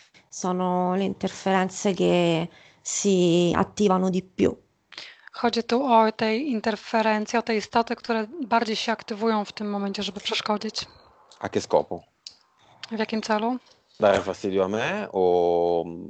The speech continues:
Speaker 3: boh, ipoteticamente allontanare la possibilità di fare la sessione?
Speaker 2: Chodzi tutaj o, o to, żeby zrobić jakiś kłopot mnie, czy po prostu,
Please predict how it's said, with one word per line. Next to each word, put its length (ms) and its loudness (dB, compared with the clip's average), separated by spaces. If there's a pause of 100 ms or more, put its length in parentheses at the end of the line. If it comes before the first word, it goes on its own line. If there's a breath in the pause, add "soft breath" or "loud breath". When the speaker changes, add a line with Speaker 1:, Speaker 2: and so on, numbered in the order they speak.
(140)
Speaker 3:
boh, 280 -2
ipoteticamente 1200 -2 (380 loud breath)
allontanare 600 0
la 120 -2
possibilità 520 -6
di 80 -6
fare 200 -4
la 140 -8
sessione? 500 -12 (600 loud breath)
Speaker 2:
Chodzi 320 -2
tutaj 380 2
o, 180 -6
o 120 0
to, 120 -2
żeby 280 -2 (480)
zrobić 460 -4
jakiś 240 -4
kłopot 340 -4
mnie, 360 0
czy 80 -14
po 100 -6
prostu, 380 -6